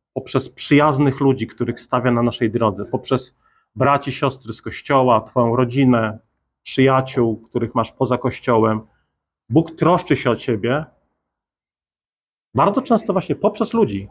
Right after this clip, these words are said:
których stawia na twojej drodze. Doceń to. I przed Faraonem staje nie tylko, stają nie tylko bracia, e, Józefa, staje również Jakub.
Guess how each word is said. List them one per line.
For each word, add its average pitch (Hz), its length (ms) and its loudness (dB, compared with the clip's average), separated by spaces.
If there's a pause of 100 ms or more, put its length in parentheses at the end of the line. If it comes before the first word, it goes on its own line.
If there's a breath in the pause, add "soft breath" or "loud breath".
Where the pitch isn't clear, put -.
których 117 200 -4
stawia 120 300 0
na 113 100 0
twojej 110 240 -2
drodze. 107 280 -2
Doceń 143 360 0
to. - 200 -14 (1160 loud breath)
I 143 60 4
przed 214 200 0
Faraonem 233 540 6 (100)
staje 190 360 2
nie 185 80 4
tylko, 190 440 0
stają 175 220 2
nie 170 80 4
tylko 180 200 -2
bracia, 135 720 2
e, 131 40 -2 (1160)
Józefa, 131 520 4
staje 147 320 4
również 139 340 0
Jakub. 117 440 0